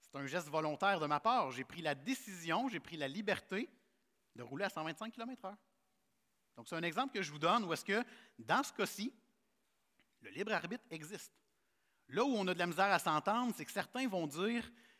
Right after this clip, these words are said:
Non, mais on peut faire du bien aussi en est-, en ayant notre libre arbitre. » Certains vont dire ça, d'autres vont dire, «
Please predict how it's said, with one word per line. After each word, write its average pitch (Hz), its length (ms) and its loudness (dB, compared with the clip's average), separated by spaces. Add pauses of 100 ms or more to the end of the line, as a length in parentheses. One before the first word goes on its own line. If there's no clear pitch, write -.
(200)
Non, 226 100 -4
mais 214 80 0
on 123 80 0
peut 131 100 -8
faire 143 200 2
du 117 140 -14
bien 170 220 -4
aussi 202 300 -8
en 139 80 -2
est-, 120 200 -6 (100)
en 127 140 -6
ayant 131 240 -2
notre 120 200 -8
libre 135 220 -4
arbitre. » 120 480 -6 (160)
Certains 208 340 -6
vont 175 220 -2
dire 143 220 -2
ça, 254 240 2 (500)
d'autres 180 240 0
vont 170 140 0
dire, « 175 300 4